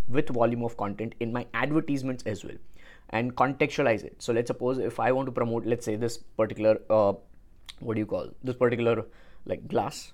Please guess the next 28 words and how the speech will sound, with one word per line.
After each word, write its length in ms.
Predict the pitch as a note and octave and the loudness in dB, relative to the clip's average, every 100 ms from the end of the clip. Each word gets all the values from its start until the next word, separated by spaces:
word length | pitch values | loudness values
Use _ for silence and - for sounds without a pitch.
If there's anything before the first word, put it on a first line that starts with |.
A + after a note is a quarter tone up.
| - | -8
mug, 300 | - A#2+ D#3 - | -2 -2 -2 -8
whatever 320 | - A2+ A2 A2+ | -2 0 2 2
it 100 | G2+ | 2
is. 220 | D#3 - - - - - | -2 -4 -20 -20 -16 0
Uh, 280 | G#2 G#2 G#2+ | 4 4 4
and 320 | A#2+ B2 C#3 C3+ A2 - | 2 2 2 0 0 0
if 160 | C#3 C#3 | 0 4
you 80 | |
want 120 | D#3+ D#3 | 4 4
to 60 | |
promote 360 | C#3 C#3 D#3+ A#2 | 2 4 2 2
this, 280 | G2+ C#3+ - | 0 0 -2
then 220 | C3 C#3 | 0 2
I 160 | A#2+ B2 | 2 2
would 240 | D3+ E3+ | 4 2
be 220 | D3 D3+ - | 2 -2 0
contextualizing 880 | B2+ C3 - F3 - F3+ E3+ E3 D#3 | 0 0 0 0 2 2 2 0 0
this 200 | C3+ C#3 | -2 -2
in 100 | B2+ | -4
my 120 | B2+ | -4
advertisements. 640 | G#2+ A2 A#2+ C3+ A#2+ A2+ C3 | -2 -2 -2 -4 -4 -4 2
Like, 240 | B2+ G#2+ | 2 2
if 160 | C3+ C3 | -4 0
I 60 | |
want 140 | C#3 C#3 | 0 0
to 40 | |
promote 320 | C3+ C3 C3+ | 0 0 2
this, 240 | C#3+ G3+ | 4 2